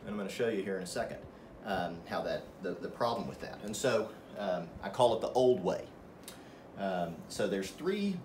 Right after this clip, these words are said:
basic part of the turbinate. There's bone underneath it,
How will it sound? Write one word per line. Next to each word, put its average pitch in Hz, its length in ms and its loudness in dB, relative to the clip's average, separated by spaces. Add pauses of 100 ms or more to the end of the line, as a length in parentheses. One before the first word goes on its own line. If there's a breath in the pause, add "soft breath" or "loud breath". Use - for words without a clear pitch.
(140)
basic 135 480 4
part - 380 4 (400)
of 101 200 8
the 92 80 0
turbinate. 92 460 0 (300)
There's 90 200 -2
bone 120 540 2 (160)
underneath 87 420 -4
it, - 100 -6